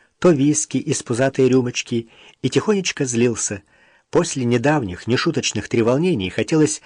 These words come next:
осушать сей сосуд одним духом, тут же заказать новый, а там и ещё парочку. Однако подобными манерами он привлёк бы к себе всеобщее внимание. Оказалось,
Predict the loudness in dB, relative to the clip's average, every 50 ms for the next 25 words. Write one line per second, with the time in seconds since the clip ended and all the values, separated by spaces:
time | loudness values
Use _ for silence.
0 | -20 -20 -12 _ -2 -2 -2 -2 -4 -6 -6 -4 0 0 0 0 0 -2 -4 0
1 | 2 2 2 0 -2 -6 -8 -6 -2 -2 -2 -2 0 -2 -2 -2 -2 -2 -2 -2
2 | 0 0 0 0 0 -2 -6 -6 -6 -10 _ _ -20 -20 -20 _ 0 4 4 4
3 | 4 4 0 0 2 0 -2 -2 0 0 0 0 -2 -2 -2 0 2 2 2 0
4 | 0 -4 -4 _ _ _ _ _ _ _ -8 -6 -2 0 0 0 0 -4 _ -2
5 | 0 0 0 0 -2 -2 -2 0 2 2 2 0 -2 _ _ _ -4 -2 -2 -2
6 | -2 -4 -6 -6 -4 -6 -8 -8 _ _ _ _ _ _ _ _ _ _ _ _
7 | _ _ _ -2 -2 -2 -2 0 0 0 2 2 0 -2 -4 -6 -4 -2 -4 0
8 | 2 2 2 2 2 0 0 2 2 2 2 2 4 2 2 2 2 0 0 -2
9 | 0 0 0 0 0 2 2 2 2 2 2 2 2 2 0 -2 -6 -6 -6 -2
10 | 0 0 0 0 -2 0 2 2 2 2 -2 0 0 0 0 0 0 0 -2 -2
11 | -2 -4 -6 -8 -12 _ _ _ -20 -20 -20 -20 -20 -18 -10 -6 -4 -4 0 0
12 | 0 0 0 0 -2 -2 -4 -6 -10 -10